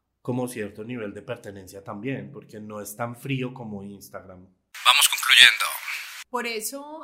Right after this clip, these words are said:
Speaker 3: ahí obviamente hay que apuntar a que cada plataforma tiene una naturaleza y tiene un público, pero es entender que obviamente, eh, cuando nosotros llevamos a un tema de crearle una estrategia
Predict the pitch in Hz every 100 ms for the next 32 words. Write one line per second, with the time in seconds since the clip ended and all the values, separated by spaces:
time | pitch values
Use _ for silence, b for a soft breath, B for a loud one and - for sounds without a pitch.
0 | - 240 233 226 - 277 294 302 311 302
1 | 294 302 302 269 269 269 - 233 208 208
2 | 269 269 - 196 190 196 262 269 269 233
3 | 208 190 185 170 208 269 254 262 269 240
4 | 185 190 190 240 262 _ _ - 262 277
5 | 269 349 320 262 233 226 233 311 - _
6 | - 240 226 214 - 233 226 233 277 285
7 | 269 302 294 302 311 - 208 208 202 202
8 | 196 196 - - 226 220 214 214 214 214
9 | 247 277 269 277 285 269 285 269 277 247
10 | 214 196 185 226 269 - 196 220 240 226
11 | - 180